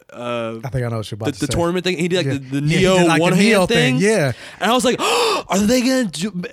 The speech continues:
Speaker 1: is the shitty choreography all because he's not trying? And, like, from this point forward, they're just gonna have him be, like, the one?"
Speaker 2: Yeah.
Speaker 1: It was like, "No."
Speaker 2: And that was the only, that was the
Speaker 1: <laughs>
Speaker 2: only time, that was the only time they did that.
Speaker 1: I was
Speaker 2: And then
Speaker 1: like,
Speaker 2: it was
Speaker 1: "What
Speaker 2: like,
Speaker 1: the fuck?"
Speaker 2: "Wah, wah,"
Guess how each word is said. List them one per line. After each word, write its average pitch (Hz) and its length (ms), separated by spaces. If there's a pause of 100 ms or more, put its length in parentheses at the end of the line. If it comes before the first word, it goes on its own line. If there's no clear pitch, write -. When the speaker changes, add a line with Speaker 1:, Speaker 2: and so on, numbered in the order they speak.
(160)
Speaker 1:
is 214 220
the 190 80
shitty 233 400
choreography 196 720
all 151 180
because 165 240
he's 135 160
not 139 140
trying? 180 600 (360)
And, 170 160
like, 170 240
from 165 240
this 156 120
point 175 280
forward, 170 380 (180)
they're 170 100
just 165 140
gonna 165 160
have 156 200
him 160 160
be, 170 120
like, 147 160
the 139 80
one?" 160 400 (160)
Speaker 2:
Yeah. 185 220
Speaker 1:
It - 20
was 143 80
like, 143 160 (120)
"No." 113 180
Speaker 2:
And 160 140
that 190 140
was 214 100
the 320 160
only, 208 180
that - 300
was - 100
the 196 60
Speaker 1:
<laughs> 196 40
Speaker 2:
only 233 140
time, 226 320 (180)
that 226 80
was 226 80
the 180 100
only 220 220
time 220 260
they 220 120
did 208 240
that. 160 340
Speaker 1:
I - 100
was - 120
Speaker 2:
And 185 120
then 226 80
Speaker 1:
like, 247 80
Speaker 2:
it - 40
was 196 100
Speaker 1:
"What 202 60
Speaker 2:
like, 185 180
Speaker 1:
the 523 160 (160)
fuck?" - 560
Speaker 2:
"Wah, 262 380
wah," 185 380